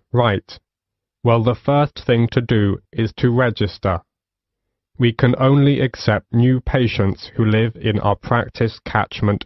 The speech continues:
area. To register with us, you will need two proofs of address, such as bank statements or tenancy agreements,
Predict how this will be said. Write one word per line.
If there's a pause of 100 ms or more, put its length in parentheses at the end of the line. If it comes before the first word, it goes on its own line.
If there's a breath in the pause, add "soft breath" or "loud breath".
(120)
area. (1200)
To
register
with
us, (200)
you
will
need (100)
two
proofs
of
address, (440)
such
as
bank
statements (360)
or
tenancy
agreements,